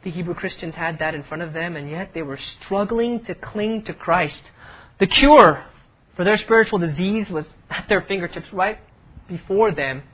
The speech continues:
and they would rather stay ill. They would rather stay sick. The benefit of prayer, the place of prayer, the attitude of prayer, right? These are things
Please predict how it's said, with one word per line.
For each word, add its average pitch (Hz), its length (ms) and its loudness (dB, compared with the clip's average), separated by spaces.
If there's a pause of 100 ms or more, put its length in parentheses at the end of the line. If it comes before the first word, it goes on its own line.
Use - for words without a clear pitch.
(380)
and 165 100 -12
they 196 60 -10
would 175 180 -4
rather 165 380 -2 (200)
stay 165 420 -4 (120)
ill. 135 360 -4 (460)
They 156 60 -2
would 151 180 -2
rather 170 400 -4 (120)
stay 131 360 -8 (880)
sick. 135 280 -10 (1900)
The - 40 -12
benefit 151 380 -6
of 127 140 -12
prayer, 143 480 -2 (520)
the - 80 -12
place 165 400 0
of 160 160 -4
prayer, 131 440 -2 (440)
the - 100 -6
attitude 160 420 2
of 131 100 -12
prayer, 120 400 -8 (640)
right? 170 180 -14
These 233 240 -4
are 185 100 0
things 190 380 -4